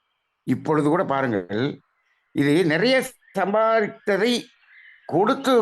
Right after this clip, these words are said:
கொடுத்து, கொடுத்து ஒரு மகிழ்ந்த ஒரு மனிதன் இடையில கொஞ்ச நாளு ஒரு பத்து வருஷமா அவரு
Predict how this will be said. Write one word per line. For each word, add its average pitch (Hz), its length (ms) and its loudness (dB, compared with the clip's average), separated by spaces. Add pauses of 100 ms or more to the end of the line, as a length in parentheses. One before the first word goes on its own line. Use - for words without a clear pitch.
(100)
கொடுத்து, 226 360 0
கொடுத்து 202 400 0 (200)
ஒரு 175 100 2
மகிழ்ந்த 202 460 2 (340)
ஒரு 160 240 2
மனிதன் 160 300 0 (180)
இடையில 202 340 2
கொஞ்ச 165 220 0
நாளு 160 300 0 (480)
ஒரு 143 260 0
பத்து 143 440 -4 (520)
வருஷமா 139 480 -2 (840)
அவரு 139 260 2